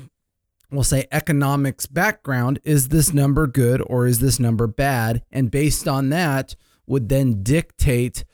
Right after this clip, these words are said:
the possibilities of a rate increase, a rate remaining the same, or a rate decrease, right? So that happened June twentieth. And they said, somewhere around there, don't hold me to that date, but it's right there somewhere.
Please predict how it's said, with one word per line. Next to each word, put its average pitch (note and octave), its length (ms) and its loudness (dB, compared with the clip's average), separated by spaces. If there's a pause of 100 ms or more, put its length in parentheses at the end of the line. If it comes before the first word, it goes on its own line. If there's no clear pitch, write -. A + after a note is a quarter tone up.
(320)
the C3+ 300 2
possibilities C3 960 2
of A2+ 300 0 (260)
a C3 80 -2
rate A#2+ 380 -2
increase, A#3 680 -2 (460)
a B2 100 0
rate C#3 340 0
remaining C3+ 440 -2
the B2 80 0
same, E3+ 420 0
or C3 200 0
a A#2 40 0
rate B2+ 320 -2
decrease, - 560 -2
right? C#3+ 240 -2 (420)
So - 160 -4
that B3+ 140 0
happened A3+ 320 0
June E3 220 0
twentieth. A#2+ 420 0 (300)
And D#3 180 -2
they E3+ 80 4
said, E3 440 2 (120)
somewhere C#3+ 300 0
around G2 180 0
there, F#2+ 140 -2
don't D#3 180 -2
hold C#3 200 0
me A#2+ 100 0
to A2 80 0
that F#2+ 180 -2
date, F2+ 240 -4
but G#2+ 100 -6
it's A2 140 -2
right B2 160 2
there A2 140 0
somewhere. F2+ 340 -4